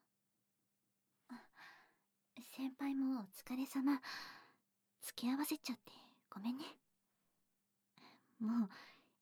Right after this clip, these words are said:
酔いも完全に冷めちゃいましたよね。あ、うん。先輩、もう終電の時間、間に合いませんよね。それなら、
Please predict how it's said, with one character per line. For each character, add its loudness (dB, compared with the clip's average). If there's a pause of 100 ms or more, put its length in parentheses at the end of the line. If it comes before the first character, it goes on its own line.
(260)
酔 4
い 6
も 8
完 2
全 6
に 4
冷 6
め 6
ち -6
ゃ 0
い 6
ま 8
し -8
た -10
よ -6
ね。 0 (1500)
あ、 2 (960)
う 0
ん。 2 (1400)
先 -2 (100)
輩、 -2 (800)
も 10
う 10
終 -4
電 6
の 6
時 0
間、 4 (480)
間 0
に 2
合 10
い 8
ま 8
せ -2
ん 2
よ 6
ね。 -4 (2250)
そ 4
れ 4
な 4
ら、 4